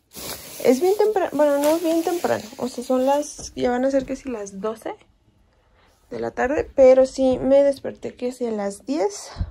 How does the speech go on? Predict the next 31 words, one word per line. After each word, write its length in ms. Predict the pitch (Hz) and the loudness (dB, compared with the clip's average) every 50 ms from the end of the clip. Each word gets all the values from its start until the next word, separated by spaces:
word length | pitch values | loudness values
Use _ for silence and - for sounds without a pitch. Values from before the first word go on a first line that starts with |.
| - - - | -8 -16 -12
para 160 | - - 214 | -10 -6 -6
ir 140 | 208 208 220 | -6 -6 -4
rápido, 440 | 233 247 247 247 285 294 311 320 302 | -4 -4 -4 -4 -6 -6 -4 -4 -4
entonces 300 | 277 269 269 247 247 254 | -6 -6 -8 -6 -4 -4
había 260 | 254 240 240 240 240 | -4 -2 -2 -2 0
muy 200 | 240 247 262 254 | 0 0 0 0
poquita 360 | 254 262 254 254 - - 240 | -2 -4 -8 -8 -8 -12 -10
gente 240 | - 254 240 254 254 | -8 -8 -10 -8 -8
en 60 | 233 | -8
Walmart 400 | 240 262 311 370 403 440 427 403 415 | -6 -4 -2 -2 0 -2 -2 -4 -6
y 220 | 330 233 202 208 | -8 -8 -8 -8
bueno, 220 | 190 - - - _ - - | -8 -10 -12 -12 _ -20 -20
ya. 140 | - - - _ _ - - - - - - - - | -20 -20 -20 _ _ -20 -20 -20 -20 -20 -20 -10 -2
Así, 500 | 220 233 226 - - 269 285 330 - - _ - - - - _ | -2 -2 -2 0 -4 -2 -2 -2 -6 -8 _ -20 -20 -20 -20 _
o 100 | - - | -10 -10
sea, 140 | 226 - 247 | -4 -2 -2
había 280 | 233 240 247 247 254 254 | 0 2 0 0 0 -2
poquita 340 | - 277 269 - - 285 269 | -4 -6 -6 -6 -8 -6 -4
gente 260 | 269 262 262 262 269 | -4 -4 -4 -4 -6
en 80 | 262 | -6
todos 260 | 262 269 254 254 247 226 | -4 -2 -2 -2 -2 -2
lados, 300 | 214 - - 190 190 - | -4 -6 -6 -8 -10 -12
entonces 580 | 208 214 - 214 214 214 226 240 240 - - - - - - - - - _ _ - | -14 -12 -10 -10 -10 -8 -8 -10 -10 -12 -16 -18 -16 -14 -16 -16 -16 -18 _ _ -12
así 440 | 240 240 - - - 269 302 320 - _ - - - - - _ _ | -12 -12 -10 -6 -4 -4 -4 -4 -8 _ -20 -20 -20 -20 -20 _ _
fue 160 | - - 254 | -4 -2 0
mi 140 | 240 233 247 | 2 2 0
forma 400 | 247 - 262 247 254 262 262 269 | 0 0 -2 0 2 2 4 4
de 420 | 269 262 262 240 220 202 214 190 - - _ _ _ _ _ _ _ _ _ _ _ _ - | 4 6 4 4 2 0 -2 -8 -12 -18 _ _ _ _ _ _ _ _ _ _ _ _ -4
esquivar 420 | 226 220 220 - 220 208 208 208 208 | -4 -4 -4 -4 -4 -4 -2 -4 -6
gente. 380 | - - 196 190 - - _ - | -6 -12 -12 -12 -14 -18 _ -14
<laughs> 60 | - | -8